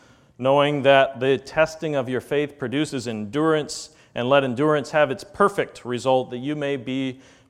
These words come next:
perfect and complete, lacking in nothing. But if any of you lacks wisdom, let him ask of God, who gives to all men generously and without reproach, and it will be given to him. But let him ask in faith without judgment.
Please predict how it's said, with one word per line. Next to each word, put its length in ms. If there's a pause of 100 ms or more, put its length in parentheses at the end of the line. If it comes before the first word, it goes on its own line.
(120)
perfect 540
and 160
complete, 480
lacking 460
in 100
nothing. 460
But 100
if 160
any 160
of 140
you 100
lacks 400
wisdom, 420
let 220
him 240
ask 380
of 160
God, 420 (240)
who 100
gives 280
to 80
all 280
men 280
generously 680
and 140
without 340
reproach, 520
and 100
it 100
will 240
be 200
given 340
to 100
him. 380 (400)
But 140
let 180
him 160
ask 340
in 120
faith 420
without 520
judgment. 680